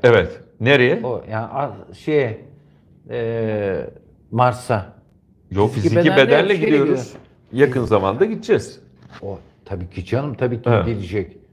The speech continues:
Speaker 2: Ta-, elbette daha
Speaker 1: Yani
Speaker 2: ileri
Speaker 1: şimdi
Speaker 2: yıllarda
Speaker 1: şöyle bir
Speaker 2: gidecek.
Speaker 1: şey söylemek
Speaker 2: Şeyi
Speaker 1: istiyorum.
Speaker 2: diyorum, astral olarak diyorum.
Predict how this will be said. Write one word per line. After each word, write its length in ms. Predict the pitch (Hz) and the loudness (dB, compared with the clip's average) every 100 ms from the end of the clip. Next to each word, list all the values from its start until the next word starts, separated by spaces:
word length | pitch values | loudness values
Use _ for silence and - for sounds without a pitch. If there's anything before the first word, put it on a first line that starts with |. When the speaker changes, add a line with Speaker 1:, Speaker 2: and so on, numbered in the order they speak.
| _ - | _ -8
Speaker 2:
Ta-, 60 | |
elbette 560 | 110 135 147 143 123 98 | -6 -2 -2 -4 -4 2
daha 80 | 151 | 4
Speaker 1:
Yani 180 | 226 196 | 6 4
Speaker 2:
ileri 140 | 135 | 0
Speaker 1:
şimdi 200 | 254 220 | -2 -2
Speaker 2:
yıllarda 180 | 147 262 | 2 4
Speaker 1:
şöyle 140 | 269 | 6
bir 60 | 190 | 4
Speaker 2:
gidecek. 200 | 180 - | 2 2
Speaker 1:
şey 240 | 196 127 | 2 2
söylemek 340 | 113 120 104 104 | 0 -2 0 0
Speaker 2:
Şeyi 140 | 202 | 0
Speaker 1:
istiyorum. 360 | 240 214 180 135 | 0 2 4 4
Speaker 2:
diyorum, 140 | 127 | 0
astral 560 | 139 139 - - 214 220 | -8 -10 -12 -6 -4 -2
olarak 540 | 185 139 120 110 - | -2 -2 -2 -4 -6
diyorum. 320 | 110 101 92 | -2 -2 -4